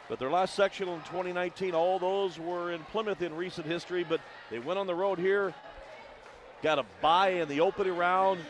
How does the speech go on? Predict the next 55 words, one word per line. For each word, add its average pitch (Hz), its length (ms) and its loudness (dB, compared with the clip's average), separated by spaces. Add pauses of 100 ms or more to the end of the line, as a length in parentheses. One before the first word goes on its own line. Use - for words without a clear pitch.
(760)
got 139 120 2
a 120 60 -2
quality 180 420 0
win 170 240 -2
last 175 240 0
night 175 140 0
against 156 260 -4
LaPorte, 180 540 -2 (320)
and 117 140 -6
now 160 180 2
here 170 140 0
tonight 165 320 0
beat 156 180 -2
the 147 80 0
hosts 175 460 0
on 170 240 2
their 170 140 2
home 170 180 4
floor 147 520 2 (240)
in 135 120 -2
a 131 80 0 (120)
well, 123 460 4 (100)
well-fought 123 460 0
ball 117 220 2
game. 113 200 -2 (120)
Fifty-one 180 520 2 (140)
forty-four 185 800 0
the 170 80 -2
final. 143 400 2 (260)
We 151 100 -2
invite 185 280 4
you 208 60 -6
to 190 100 -4
stay 196 300 0
tuned. 208 180 -2
Our 196 80 6
post-game 196 560 2
show 185 140 2
is 143 80 0
coming 175 260 2
up 156 140 0
next. 233 240 2 (240)
We'll 190 100 4
get 208 160 2
some 175 120 -10
thoughts 220 280 2
from 180 100 -6
Mike 202 220 2
Bresky. 226 380 0
We'll 180 160 0
check 202 240 2
the 170 60 -10
scoring 208 380 0
and 190 140 0
statistics. 220 640 0